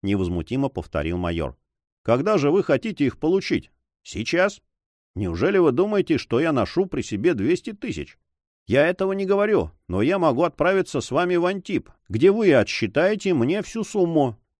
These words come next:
Все бы хорошо, если бы не одно обстоятельство». «Какое же?» «Если я вам назначил свидание здесь,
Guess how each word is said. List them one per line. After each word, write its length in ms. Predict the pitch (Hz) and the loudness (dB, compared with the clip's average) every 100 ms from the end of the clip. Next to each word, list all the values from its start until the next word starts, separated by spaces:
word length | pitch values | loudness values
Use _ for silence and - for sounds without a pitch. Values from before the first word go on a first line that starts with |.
| _ | _
Все 320 | - 175 185 | -2 0 2
бы 100 | 165 | 2
хорошо, 680 | - 180 180 190 120 65 - _ | 2 2 2 2 0 0 -8 _
если 400 | 92 123 - 117 | -2 -2 0 0
бы 140 | 113 | 2
не 100 | 123 | 2
одно 260 | 131 135 98 | 2 2 -2
обстоятельство». 840 | 78 - 113 117 - - - 58 - _ _ _ | -2 0 2 2 -2 -12 -12 -14 -16 _ _ _
«Какое 500 | _ 185 208 233 120 | _ -6 -2 2 2
же?» 220 | 71 69 - _ _ _ _ - | 0 -10 -16 _ _ _ _ -6
«Если 360 | 120 151 143 | 0 0 4
я 180 | 156 185 | 6 6
вам 220 | 143 151 | 4 4
назначил 420 | 165 156 170 - 135 | 2 2 0 0 -4
свидание 540 | - 143 156 139 131 | -2 0 2 2 2
здесь, 460 | 110 131 208 - | 4 4 4 0